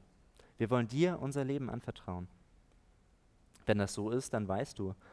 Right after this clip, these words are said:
dass du zu den Seinen zählst. Dann darfst du wissen, „Ich bin Gottes Kind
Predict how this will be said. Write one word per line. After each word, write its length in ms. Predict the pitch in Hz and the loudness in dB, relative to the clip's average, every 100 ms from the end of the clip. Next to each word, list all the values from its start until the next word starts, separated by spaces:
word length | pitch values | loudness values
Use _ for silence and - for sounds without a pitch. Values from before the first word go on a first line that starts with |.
| - - | -12 -6
dass 180 | 104 | -6
du 40 | - | -8
zu 140 | - | -4
den 160 | 104 98 | -2 0
Seinen 320 | 98 113 101 | 0 -2 -4
zählst. 500 | - 90 90 - - - _ _ _ - - | -6 -4 -4 -6 -16 -20 _ _ _ -20 -8
Dann 140 | - 107 | -2 2
darfst 200 | 127 - | 0 -2
du 100 | 117 | -2
wissen, 280 | 147 143 131 | -2 -4 -6
„Ich 220 | 147 - | -6 -4
bin 160 | 139 | -4
Gottes 360 | 123 127 135 - | -2 -2 -4 -6
Kind 380 | - 131 92 | -8 -6 -6